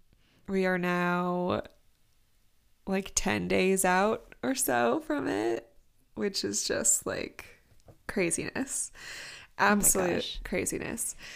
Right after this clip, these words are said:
Speaker 2: It was
Speaker 1: Uh,
Speaker 2: perfect and gorgeous, and I loved
Speaker 1: It,
Speaker 2: it
Speaker 1: it
Speaker 2: so
Speaker 1: was
Speaker 2: much. I loved it.
Speaker 1: everything. Yeah.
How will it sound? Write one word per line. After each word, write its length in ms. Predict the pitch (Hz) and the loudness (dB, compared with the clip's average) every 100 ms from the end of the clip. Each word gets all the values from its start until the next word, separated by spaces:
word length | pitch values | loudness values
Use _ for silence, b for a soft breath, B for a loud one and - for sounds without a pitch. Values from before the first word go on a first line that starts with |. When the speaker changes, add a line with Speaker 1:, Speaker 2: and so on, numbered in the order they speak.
| B B B B - | B B B B -2
Speaker 2:
It 120 | 240 | 2
was 140 | 196 226 | 4 4
Speaker 1:
Uh, 60 | |
Speaker 2:
perfect 640 | - 175 - 170 175 - - | 4 4 2 -2 -2 -8 -2
and 240 | 190 190 185 - | 2 2 -2 -2
gorgeous, 880 | - 175 170 170 175 - - - - - | 2 4 4 0 -2 -6 -10 -12 -14 -4
and 540 | 185 170 165 180 175 - - - - - - - - _ - - - | 0 0 0 -4 -6 -8 -14 -20 -20 -20 -20 -20 -20 _ -20 -20 -4
I 100 | 240 | 0
loved 160 | 208 202 | 2 2
Speaker 1:
It, 120 | - | 2
Speaker 2:
it 40 | 202 | 2
Speaker 1:
it 60 | |
Speaker 2:
so 80 | 208 | 4
Speaker 1:
was 180 | 196 185 | 4 4
Speaker 2:
much. 320 | 202 - - | 0 -6 -2
I 60 | - | 0
loved 180 | 214 - | 0 0
it. 80 | 226 | 0
Speaker 1:
everything. 500 | 214 220 - 220 - - - _ - | 0 0 -2 -4 -8 -12 -20 _ -6
Yeah. 460 | 190 180 78 87 | 0 2 2 0